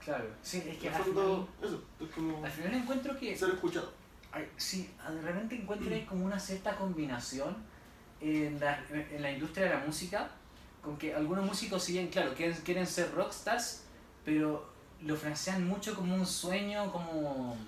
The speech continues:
Speaker 2: Como el sueño americano.
Speaker 1: Claro,
Speaker 2: Sí.
Speaker 1: o sea, no, no, no es que encuentre que, que haya algo mal particular con el sueño, pero además es que de repente es muy poco práctico para algunas personas, ¿cachai?
Speaker 2: Sí, y muchos pi-,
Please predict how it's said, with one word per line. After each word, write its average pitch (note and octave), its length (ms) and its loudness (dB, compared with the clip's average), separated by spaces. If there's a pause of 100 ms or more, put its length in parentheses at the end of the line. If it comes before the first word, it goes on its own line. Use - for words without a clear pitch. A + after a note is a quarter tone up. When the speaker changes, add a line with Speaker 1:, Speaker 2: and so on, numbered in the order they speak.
(240)
Speaker 2:
Como C3 140 0
el B2+ 60 0
sueño D#3+ 200 6
americano. D#3 360 2 (480)
Speaker 1:
Claro, F#3 300 6 (340)
Speaker 2:
Sí. F3+ 160 0
Speaker 1:
o E3 60 -4
sea, F#3 260 4
no, F3 120 -2 (280)
no, G3 60 2
no F#3+ 140 2
es F#3+ 80 4
que G3 100 -2
encuentre F#3 260 -2
que, - 220 -8
que D3+ 160 -6
haya F3 80 2
algo D3+ 120 0
mal D3+ 140 0
particular C3+ 600 -2
con D3+ 180 -4
el A#2 80 -4
sueño, D3+ 520 -4 (300)
pero - 160 -2
además F3+ 160 2
es - 60 -10
que E3 140 0
de D3 40 4
repente D3 420 0
es B2+ 60 -8
muy D#3 160 -4
poco D#3 280 0
práctico C#3+ 380 0
para G#2+ 140 -2
algunas A2+ 260 -8
personas, - 440 -10
¿cachai? - 300 0
Speaker 2:
Sí, - 80 0
y - 20 2
muchos F3 540 2 (360)
pi-, B2+ 160 -6